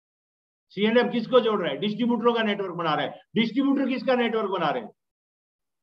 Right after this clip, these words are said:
होलसेल वालों का नेटवर्क बना रहे हैं। बना रहे हैं या नहीं बना रहे? जवाब दीजिए यार। यस, बना रहे हैं।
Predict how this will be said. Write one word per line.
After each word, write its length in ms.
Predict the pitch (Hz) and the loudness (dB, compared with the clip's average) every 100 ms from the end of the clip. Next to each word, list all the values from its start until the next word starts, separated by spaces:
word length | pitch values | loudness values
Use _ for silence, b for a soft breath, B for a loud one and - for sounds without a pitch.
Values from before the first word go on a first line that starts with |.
| _ - | _ 6
होलसेल 400 | 226 226 240 233 | 6 8 6 6
वालों 240 | 220 220 | 4 2
का 80 | 202 | 0
नेटवर्क 340 | 185 180 165 | -2 -2 -4
बना 200 | 147 123 | -2 -6
रहे 120 | 104 | -6
हैं। 100 | 90 _ _ _ _ _ 151 | -10 _ _ _ _ _ 0
बना 260 | 196 226 | 4 6
रहे 180 | 240 254 | 8 8
हैं 60 | 247 | 8
या 80 | |
नहीं 160 | 240 226 | 4 2
बना 220 | 208 165 | 0 -2
रहे? 140 | 139 117 - 131 | -4 -6 -12 0
जवाब 260 | 180 202 | 2 2
दीजिए 320 | 202 180 180 | 0 0 0
यार। 220 | 131 - - _ _ _ _ _ _ _ _ _ _ _ _ _ _ - | 0 -4 -16 _ _ _ _ _ _ _ _ _ _ _ _ _ _ 0
यस, 220 | 180 208 | 2 2
बना 300 | - 185 190 | 2 2 4
रहे 140 | 196 170 | 4 2
हैं। 320 | - - | -2 -10